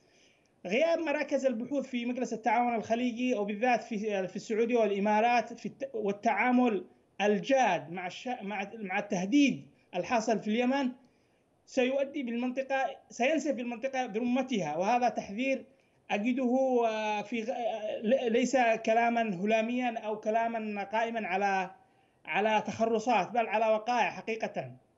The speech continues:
لذا كل أمانينا الآن هي ال-، أن يت-، تتجه الحكومة اليمنية بالحديث الصريح مع الشعب اليمني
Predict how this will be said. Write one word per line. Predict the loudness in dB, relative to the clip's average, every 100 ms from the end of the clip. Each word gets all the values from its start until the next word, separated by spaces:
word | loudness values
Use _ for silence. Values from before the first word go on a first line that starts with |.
| _ _ _ _
لذا | -4 -2 0 0 -4 -8 _ _ _ -6
كل | -2 -2 0 -2 -2 -10 _ -2
أمانينا | 2 4 2 2 2 0 -8 -4
الآن | -2 0 0 0 2 2
هي | 4 4 2 2 2
ال-، | 2 2 2
أن | 0 -2 -2 -2 -2
يت-، | -4 -2 -8 -4
تتجه | -2 0 2 4
الحكومة | 2 0 0 2
اليمنية | 2 2 0 0
بالحديث | 0 -2 -2 -2
الصريح | -2 0 2 0 -2 -12 _ _ -6
مع | -4
الشعب | -2 0 0 2
اليمني | 2 2 2 0 -2